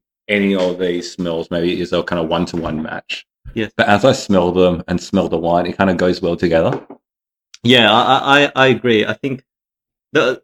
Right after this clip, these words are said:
Speaker 2: to be honest, the, the first scent, and, and maybe this is what I always get out of a Pinot, was more,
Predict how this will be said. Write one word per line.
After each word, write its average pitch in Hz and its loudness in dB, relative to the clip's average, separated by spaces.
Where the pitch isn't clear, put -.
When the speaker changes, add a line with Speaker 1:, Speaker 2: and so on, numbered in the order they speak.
Speaker 2:
to 190 2
be 139 4
honest, 139 2
the, 123 2
the 123 2
first 143 0
scent, 123 -2
and, 117 -2
and 123 -2
maybe 131 -2
this 120 -4
is 110 -14
what 113 -2
I 107 -2
always 131 0
get 107 -4
out 104 -4
of 98 -10
a 98 -18
Pinot, 104 -4
was 104 -4
more, 110 -2